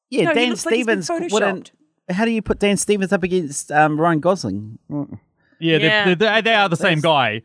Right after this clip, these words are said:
Speaker 1: Yeah.
Speaker 3: They, they literally are the same
Speaker 2: <laughs> Yeah.
Speaker 3: person.
Speaker 1: Well,
Speaker 2: Nah,
Speaker 1: one's
Speaker 2: hundred percent.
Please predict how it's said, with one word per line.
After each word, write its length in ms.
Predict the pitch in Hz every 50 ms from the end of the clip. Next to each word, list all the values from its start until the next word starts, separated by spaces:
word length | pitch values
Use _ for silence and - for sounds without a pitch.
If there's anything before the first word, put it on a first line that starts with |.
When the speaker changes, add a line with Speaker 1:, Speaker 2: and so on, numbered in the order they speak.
| _ _ _
Speaker 1:
Yeah. 240 | 196 190 160 220
Speaker 3:
They, 60 | 240 233
they 160 | 214 240 240
literally 380 | 247 262 - - 247 247 247
are 180 | 247 233 247 247
the 100 | 254 226
same 200 | - - 262 269
Speaker 2:
<laughs> 20 |
Yeah. 100 | 285 247 233
Speaker 3:
person. 400 | - 285 294 - - 226 269 - -
Speaker 1:
Well, 220 | 123 131 120 110 - - - _ _ _
Speaker 2:
Nah, 240 | - 226 143 117 107
Speaker 1:
one's 120 | 214 190 208
Speaker 2:
hundred 220 | 135 131 123 117
percent. 360 | 110 104 - 180 170 165 -